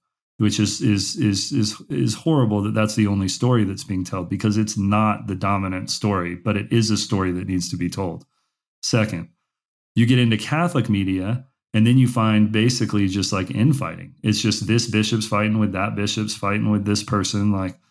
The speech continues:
it, it, it, you know, is chaos down the chain. And then, um, and then you go into any, okay, fine, let's get out of the news and get into a community.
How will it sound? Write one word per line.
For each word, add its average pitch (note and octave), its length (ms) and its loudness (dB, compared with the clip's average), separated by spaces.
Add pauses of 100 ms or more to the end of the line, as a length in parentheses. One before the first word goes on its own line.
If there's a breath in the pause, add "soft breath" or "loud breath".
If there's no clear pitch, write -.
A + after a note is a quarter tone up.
(380)
it, - 80 0
it, A2+ 680 0
it, G#2+ 360 2 (100)
you A2 160 4
know, F#2+ 440 -2
is G#2+ 140 0
chaos A2+ 640 0
down G2 260 0
the F2+ 100 -4
chain. F#2 540 -2 (580)
And G#2+ 200 6
then, A2 300 6
um, F#2+ 500 2 (800)
and A#2+ 120 6
then C3+ 100 8
you B2 120 6
go A#2+ 280 4
into A2 800 4
any, G#2+ 600 2 (280)
okay, A2 300 2
fine, G#2+ 320 2
let's G#2 160 0
get C3 100 2
out B2+ 140 2
of G#2+ 60 0
the G2+ 80 0
news A2 380 4
and G#2 100 0
get G#2+ 120 2
into G#2 280 2
a F#2 60 -4
community. G2 760 0